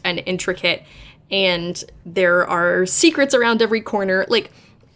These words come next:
I know that people were really worried when we stepped away from Balance that we weren't ever going to get back to that point.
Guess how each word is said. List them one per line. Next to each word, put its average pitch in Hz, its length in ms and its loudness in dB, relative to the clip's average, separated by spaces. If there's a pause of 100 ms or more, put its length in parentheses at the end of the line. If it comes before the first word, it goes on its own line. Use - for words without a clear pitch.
I 233 100 4
know 240 260 4
that 240 100 2
people 220 220 0
were 190 200 4
really 175 200 0
worried 180 420 -2
when 180 120 0
we 180 100 0
stepped 185 240 -4
away 185 160 0
from 180 200 -4
Balance 175 520 -2
that 180 420 -2
we 185 140 2
weren't 185 200 -2
ever 185 160 -4
going 190 220 -4
to - 80 -8
get 190 180 -2
back 175 280 0
to 196 180 -2
that 185 220 -2
point. 240 400 -4